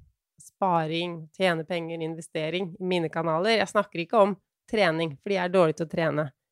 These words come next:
Jeg snakker ikke om å spise sunt, for det gjør jeg kanskje ikke. Jeg snakker ikke om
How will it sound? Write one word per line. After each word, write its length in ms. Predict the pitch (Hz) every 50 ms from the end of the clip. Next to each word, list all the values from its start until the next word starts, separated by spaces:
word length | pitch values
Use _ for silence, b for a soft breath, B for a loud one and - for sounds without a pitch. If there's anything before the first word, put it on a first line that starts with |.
| _ _ -
Jeg 60 | 202
snakker 240 | 220 214 - - 190
ikke 80 | 196 254 262
om 80 | 247
å 80 | 220 196
spise 380 | - - - 202 175 - 170 165
sunt, 260 | - - 170 156 151 -
for 120 | _ 208
det 80 | 208 196
gjør 100 | 175 160
jeg 100 | 151 -
kanskje 280 | - 156 151 147 - 160
ikke. 200 | 143 151 175 175 165 - _ _ _ -
Jeg 80 | 180
snakker 240 | 202 208 196 - 160 160
ikke 160 | - 240 254
om 200 | 254 202 165 143